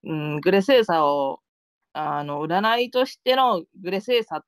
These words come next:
てすごい、なんか、全然してなかったでしょ、五番って。うん。うちはもうほぼ五芯切ってるけどね。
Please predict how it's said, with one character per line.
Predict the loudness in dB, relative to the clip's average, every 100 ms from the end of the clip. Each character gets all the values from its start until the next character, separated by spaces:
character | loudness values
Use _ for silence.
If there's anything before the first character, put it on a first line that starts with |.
| -18
て |
す | -12 -4
ご | -2
い、 | 0
な | -2
ん |
か、 | -4
全 | -4 -4
然 | -2 -2 -4 _ -14
し | -2
て | 0
な |
か | 2
っ | 0
た | 0
で | -2
し |
ょ、 | -2
五 | -2
番 | -2 -4
っ |
て。 | -8 -10 _ _ _ _ _ _ _ _ _ _ -14
う |
ん。 | -12 -10 -12 -12
う | -2
ち | 0
は |
も | 2
う | 2
ほ | 2
ぼ | 0
五 | 2 2 0
芯 | -2 -6 -4
切 | -10
っ | -6
て | -6
る | -4
け | -6
ど | -8
ね。 | -16